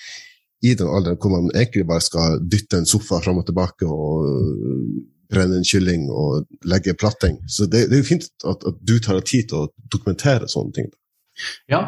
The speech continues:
Speaker 2: eh, kanskje det er en slags, eh, livsoppgave for meg nå, slik at jeg
Speaker 1: Mm.
Speaker 2: skal, eh, det er jo viktig at jeg har et eller annet å foreta meg som, eh, sånn at jeg ikke forfeller til, eh, friluftsliv og oppussing.
Speaker 1: Mm. Ja.
Speaker 2: Det,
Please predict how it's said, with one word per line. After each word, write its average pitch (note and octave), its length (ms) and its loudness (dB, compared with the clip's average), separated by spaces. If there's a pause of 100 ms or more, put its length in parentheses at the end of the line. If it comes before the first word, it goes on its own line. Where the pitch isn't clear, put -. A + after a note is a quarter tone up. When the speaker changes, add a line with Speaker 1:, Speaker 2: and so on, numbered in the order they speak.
Speaker 2:
eh, A#2+ 960 6
kanskje - 280 -2
det B2 140 2
er G2+ 220 4
en G#2 100 2
slags, G#2 300 -2
eh, F#2 320 0
livsoppgave E2 840 -2
for F2+ 240 0
meg E2+ 180 0
nå, G2+ 140 2
slik - 260 -2
at F2+ 140 0
jeg C3 60 6
Speaker 1:
Mm. - 20 4
Speaker 2:
skal, E2+ 320 0
eh, E2 560 -4 (920)
det A#2+ 60 2
er A2+ 60 4
jo G#2+ 80 4
viktig G#2+ 180 2
at - 140 0
jeg G2 240 4
har F#2+ 240 2
et - 80 -2
eller F#2 160 2
annet F2 160 0
å - 80 -4
foreta F2 260 0
meg D#2 160 0
som, D#2+ 220 2 (160)
eh, D#2 340 0 (300)
sånn F#2 160 0
at E2 80 0
jeg D2+ 160 0
ikke E2 320 0
forfeller D2 560 -2
til, D#2+ 180 0
eh, C#2+ 720 -2 (240)
friluftsliv D#2+ 560 0
og D2+ 560 0
oppussing. - 400 0
Speaker 1:
Mm. - 640 -8
Ja. - 80 -2 (540)
Speaker 2:
Det, G#2+ 100 2